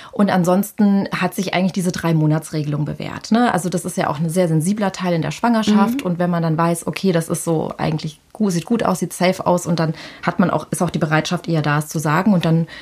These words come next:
Speaker 1: würde ich das auch so grob zu dem Zeitpunkt sagen.
Speaker 2: Ja, ich habe gerade auch gedacht, ähm, ist manchmal gar nicht so einfach, ne? Also ich erinnere mich an meine erste Schwangerschaft und meine zweite auch. Da war mir nämlich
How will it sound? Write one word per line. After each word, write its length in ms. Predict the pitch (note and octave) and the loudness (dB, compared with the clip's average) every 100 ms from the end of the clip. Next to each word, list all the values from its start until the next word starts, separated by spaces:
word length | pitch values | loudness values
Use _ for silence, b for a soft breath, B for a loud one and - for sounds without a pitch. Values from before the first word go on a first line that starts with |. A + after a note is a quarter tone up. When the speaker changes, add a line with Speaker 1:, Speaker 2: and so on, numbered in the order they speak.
| B | B
Speaker 1:
würde 160 | D#3+ D3+ | -4 -2
ich 80 | - | -4
das 160 | D3+ | -6
auch 180 | - - | -6 -6
so 240 | - - - D3 - - | -8 -8 -6 -8 -12 -8
grob 280 | D3 - | -8 -6
zu 100 | - | -8
dem 120 | - - | -4 -4
Zeitpunkt 440 | - - - E3+ | -4 -8 -6 -6
sagen. 320 | E3 E3+ F3+ - _ _ _ - B B B B B B | -4 -4 -4 -8 _ _ _ -20 B B B B B B
Speaker 2:
Ja, 340 | E3+ D3+ C#3+ - | -2 0 0 -6
ich 100 | - | -6
habe 140 | G3 - | -6 0
gerade 260 | F#3 F3 | 2 2
auch 100 | E3 | 0
gedacht, 380 | - F#3+ F3+ - - | 0 0 -2 -4 -4
ähm, 340 | E3+ E3+ E3 - | 0 0 -2 -6
ist 120 | - | -2
manchmal 280 | A#3 A#3 G3 | 0 2 2
gar 80 | E3+ | 2
nicht 140 | D#3 | 0
so 80 | - | -2
einfach, 320 | B3+ - D#3+ | -2 -2 0
ne? 100 | F3 | 0
Also 140 | F3 E3+ | 0 -4
ich 140 | - | -2
erinnere 180 | F3 F3 | 0 0
mich 140 | F3 | 0
an 80 | E3+ | 0
meine 420 | D#3+ E3 F#3 - | 2 2 0 0
erste 240 | - G3 - | -2 -4 -4
Schwangerschaft 720 | - G3+ G#3+ - A3+ - B B B B B | -4 -2 -2 -2 -4 -6 B B B B B
und 240 | - E3 - | -8 -8 -6
meine 200 | D#3+ D#3 | -6 -6
zweite 320 | - C#3+ - - | -8 -8 -8 -6
auch. 260 | - A#3+ | -6 -6
Da 200 | - F3+ | -4 -4
war 100 | D#3+ | -2
mir 140 | D3+ C#3+ | -2 -4
nämlich 260 | C#3+ D3 | -6 -10